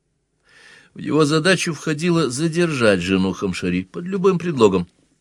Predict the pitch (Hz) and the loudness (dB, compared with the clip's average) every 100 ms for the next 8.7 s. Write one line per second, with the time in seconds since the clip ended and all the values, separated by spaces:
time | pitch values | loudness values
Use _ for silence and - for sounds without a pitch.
0 | _ - 104 131 117 104 104 107 101 - | _ -18 -12 -6 0 2 4 4 0 0
1 | 107 104 101 101 92 - - 95 95 - | 2 4 4 4 0 -4 -4 -4 -4 -8
2 | - _ _ _ _ _ _ _ _ _ | -20 _ _ _ _ _ _ _ _ _
3 | _ _ _ _ _ - - - _ - | _ _ _ _ _ -20 -20 -20 _ 4
4 | 127 120 110 - 117 107 110 95 110 101 | 6 6 4 4 4 4 4 4 4 4
5 | 110 98 110 104 104 104 113 90 104 107 | 2 0 -2 0 0 0 -4 -4 0 0
6 | 101 104 110 127 104 95 _ _ _ _ | 0 2 2 4 0 -4 _ _ _ _
7 | 98 92 98 95 101 101 101 113 98 113 | -4 0 2 2 2 2 2 -2 2 2
8 | 104 92 101 95 87 95 90 | 2 -2 0 0 2 0 0